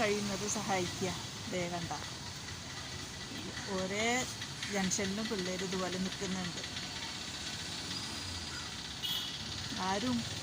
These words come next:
വിട്ടുപോകുന്നില്ല. മിക്ക ആൾക്കാരും കനിവ് കാണിക്കുന്നുണ്ട്. ഒരേ ബൈക്കുകാരും കണ്ട കൊടുക്കുന്നത്. നമ്മളെക്കൊണ്ട്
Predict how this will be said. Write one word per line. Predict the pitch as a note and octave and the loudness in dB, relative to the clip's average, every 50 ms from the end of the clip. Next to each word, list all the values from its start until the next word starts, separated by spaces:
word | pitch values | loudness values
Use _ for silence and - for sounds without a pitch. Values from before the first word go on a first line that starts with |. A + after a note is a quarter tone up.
| - - A3+ | -2 0 0
വിട്ടുപോകുന്നില്ല. | G#3+ - - - C#4+ C4+ C4+ B3 A#3+ A#3 A3 A3+ G#3+ G3 F#3 F#3 F3+ F3+ | 0 0 0 0 0 4 6 6 6 6 6 4 4 4 2 2 2 2
മിക്ക | F#3 F3+ G#3 - A#3 A3 | 2 2 2 4 6 6
ആൾക്കാരും | G#3 G3 - - G3+ G3+ G3+ G#3 A#3 A3 A#3+ | 6 6 6 6 6 6 6 6 4 4 6
കനിവ് | A3 G3 F#3+ F#3+ F#3+ G#3 G#3 | 6 6 4 4 4 4 4
കാണിക്കുന്നുണ്ട്. | G3 F#3+ F3+ - - F#3+ F3+ F3+ F3+ F3 E3+ E3+ E3 - C3+ D3 - - - - - - - - - - - - - - - - - | 4 2 4 2 2 2 2 2 2 2 2 2 2 2 4 6 8 8 10 10 10 12 12 12 12 12 12 12 10 10 8 8 6
ഒരേ | G3+ G3+ G3+ G#3+ G#3+ G3 | 6 6 8 6 6 6
ബൈക്കുകാരും | F#3+ F#3+ F#3 F#3+ - G#3 G#3 G#3+ G#3+ A3 G#3+ G3+ | 6 6 6 6 4 4 4 4 4 4 4 4
കണ്ട | F#3+ F3 E3+ E3+ F3 | 2 2 2 2 2
കൊടുക്കുന്നത്. | F#3+ F#3+ F#3 - - G3+ F#3 F#3+ G3 F#3+ F#3 - - - - - - - - - - - - - - - - - - - - - - - - - - - - - - - - - - - - - - - - - - - - - - - - - - - - - - - | 2 2 2 2 2 4 4 4 4 4 4 4 4 4 2 0 0 -2 -2 0 -2 0 0 2 0 0 0 2 0 2 2 4 6 6 6 6 4 4 4 2 2 2 2 2 2 2 2 2 2 2 2 0 2 4 4 4 4 4 2 4 6 8 8 8 8 8
നമ്മളെക്കൊണ്ട് | - - - F#3+ G3+ - - - - - | 8 8 8 10 10 10 10 12 12 12